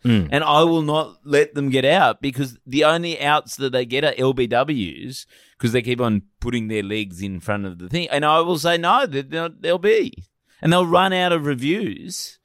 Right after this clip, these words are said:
Speaker 2: Like India, oh, no, no, they won't run out of reviews 'cause they'll just keep on being
Speaker 1: <laughs>
Speaker 2: overturned.
Speaker 1: That's
Speaker 2: Yeah,
Speaker 1: right.
Speaker 2: okay.
Speaker 1: The other thing we, I was thinking is you could get John Safran's robotic seagull to the next test. You know that one that he used to offer Shane Warne a cigarette in
Speaker 2: Yes,
Speaker 1: the field?
Speaker 2: yes.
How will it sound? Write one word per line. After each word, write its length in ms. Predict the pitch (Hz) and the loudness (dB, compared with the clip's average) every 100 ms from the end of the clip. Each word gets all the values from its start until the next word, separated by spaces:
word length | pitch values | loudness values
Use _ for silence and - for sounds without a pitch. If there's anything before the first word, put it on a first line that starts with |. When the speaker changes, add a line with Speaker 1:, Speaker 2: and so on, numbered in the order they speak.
| _ _ | _ _
Speaker 2:
Like 160 | 143 143 | 0 2
India, 280 | 165 175 165 | 2 2 0
oh, 260 | 131 147 | 0 -2
no, 120 | 160 160 | -2 -2
no, 180 | 156 | -2
they 100 | 127 | -2
won't 260 | 120 139 156 | -2 -2 -6
run 140 | 147 | -8
out 140 | 131 101 | -8 -8
of 100 | 85 | -8
reviews 400 | 82 80 55 - | -12 -12 -12 -12
'cause 360 | - 98 - - _ _ _ _ | -6 -6 -8 -18 _ _ _ _
they'll 120 | 107 | -4
just 160 | 107 - | -4 -4
keep 180 | 110 98 | -4 -4
on 120 | 90 | -4
being 220 | 85 85 | -4 -4
Speaker 1:
<laughs> 0 | |
Speaker 2:
overturned. 680 | 82 - - 104 95 - 78 _ _ _ _ - - | -6 -8 -6 -6 -6 -12 -18 _ _ _ _ -18 -16
Speaker 1:
That's 320 | - - 87 | -14 -4 -2
Speaker 2:
Yeah, 60 | 151 | 0
Speaker 1:
right. 220 | 117 - | -2 -6
Speaker 2:
okay. 340 | - 82 71 - | -10 -8 -6 2
Speaker 1:
The 80 | 247 | 4
other 160 | 392 | 4
thing 180 | 359 339 | 0 -2
we, 160 | 202 170 | -2 -2
I 200 | 107 135 | -6 -8
was 100 | 123 | -8
thinking 280 | 127 123 | -8 -8
is 280 | 110 104 - _ _ _ _ _ - | -10 -12 -16 _ _ _ _ _ -10
you 120 | 160 | -6
could 200 | 185 190 | -4 -2
get 240 | 208 240 240 | 0 0 0
John 220 | 208 165 | -4 -2
Safran's 580 | - 139 131 135 120 110 | -2 -4 -4 -4 -4 -2
robotic 480 | 107 104 101 98 | -4 -4 -6 -8
seagull 640 | - - 95 85 69 - _ _ _ _ _ | -10 -8 -8 -8 -14 -16 _ _ _ _ _
to 100 | - | -8
the 60 | 98 | -6
next 280 | 76 - - | -6 -12 -18
test. 220 | - - | -14 -4
You 80 | 175 | 0
know 60 | |
that 180 | 214 156 | 2 0
one 140 | 160 147 | 0 -2
that 80 | |
he 60 | 135 | -4
used 320 | 120 117 113 | -4 -6 -4
to 60 | 120 | -4
offer 200 | 101 104 | -4 -4
Shane 320 | - 104 101 | -4 -6 -8
Warne 140 | 98 92 | -10 -10
a 20 | |
cigarette 420 | - 90 90 233 | -12 -10 -10 -8
in 40 | |
Speaker 2:
Yes, 300 | 87 76 87 | -6 -4 -4
Speaker 1:
the 40 | 98 | -6
field? 200 | - 98 | -6 -6
Speaker 2:
yes. 380 | 76 67 - | -6 -8 -14